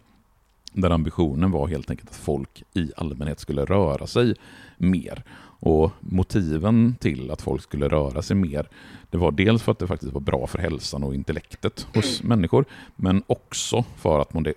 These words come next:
man på det sättet fick skickligare soldater. En viktig rörelse under artonhundratalet som påverkar idrottsutövandet, det är ju urbaniseringen,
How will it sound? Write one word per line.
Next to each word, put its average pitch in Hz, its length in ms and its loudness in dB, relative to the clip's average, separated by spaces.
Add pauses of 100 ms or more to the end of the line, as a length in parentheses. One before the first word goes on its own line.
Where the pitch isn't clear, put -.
man 87 220 2
på 95 60 2
det 78 160 0
sättet - 300 -8
fick 80 160 -6
skickligare 71 600 -6
soldater. 92 840 -2 (1200)
En 123 120 8
viktig 123 380 2
rörelse 87 500 2
under 73 460 0
artonhundratalet 73 720 -4
som 76 100 -4
påverkar 90 800 -2 (160)
idrottsutövandet, 76 1300 -2 (320)
det 90 100 0
är 90 40 2
ju 76 240 -2
urbaniseringen, 73 1120 -2